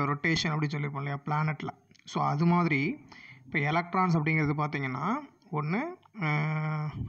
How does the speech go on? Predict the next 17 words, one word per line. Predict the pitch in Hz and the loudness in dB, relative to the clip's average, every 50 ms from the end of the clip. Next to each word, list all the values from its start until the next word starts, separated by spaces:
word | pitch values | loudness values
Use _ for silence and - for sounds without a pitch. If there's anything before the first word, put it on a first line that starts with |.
| - - 151 | -4 0 2
ஆர்பிட்டால்ல | 151 160 180 175 165 175 165 175 165 160 175 | 2 4 4 4 2 2 2 2 2 2 2
இப்போ | 196 185 175 | 2 2 2
வேவ் | 156 147 156 160 170 170 165 160 151 147 143 135 - - - | 2 4 4 4 4 4 4 4 4 4 2 0 -2 -6 -4
நேச்சர்ல | 151 151 156 165 156 - 165 143 139 139 170 233 269 185 | -2 0 0 0 0 0 0 0 0 0 0 -2 -2 -2
ரிவால்வ் | 160 147 151 156 151 147 143 | 0 0 2 2 2 2 2
ஆகுது. | 139 139 139 131 127 147 | 2 0 0 -2 -2 -4
ஓகே. | 143 139 139 - - - - _ _ _ - - - - - - - - - _ _ _ _ - 415 403 | -4 -6 -6 -8 -12 -14 -14 _ _ _ -18 -14 -12 -12 -12 -12 -14 -18 -20 _ _ _ _ -20 -12 -6
அஹ், | - 165 156 156 156 156 156 151 147 147 | -2 0 0 0 2 2 2 2 2 2
at | 147 147 143 | 0 0 0
the | 165 156 - | -2 -2 0
same | - 175 180 185 185 | 2 2 2 4 2
time | 170 196 180 175 | 2 2 4 4
வந்து | 170 156 151 | 4 4 4
என்ன | 156 156 151 | 2 2 0
பண்ணா, | 143 139 143 160 208 247 226 | 0 0 0 0 0 0 0
செல்ஃப் | - - 208 208 226 240 - | 0 2 4 4 4 4 4
ஸ்பின்னிங் | - - - 180 165 160 147 139 - | 2 0 0 2 2 2 2 0 -2